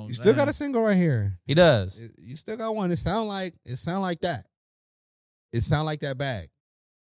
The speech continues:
Speaker 2: He got in that bag. And
Speaker 1: Definitely.
Speaker 2: I was like, oh, that's why I kinda like it.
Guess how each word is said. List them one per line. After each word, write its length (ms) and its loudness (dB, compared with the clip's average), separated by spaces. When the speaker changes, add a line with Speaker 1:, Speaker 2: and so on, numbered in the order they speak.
Speaker 2:
He 260 4
got 220 2
in 120 2
that 180 -2
bag. 360 -6
And 80 -18
Speaker 1:
Definitely. 320 4
Speaker 2:
I 40 4
was 100 -2
like, 120 -4
oh, 160 -6
that's 240 -4
why 120 -4
I 40 -6
kinda 200 -8
like 180 -8
it. 180 -16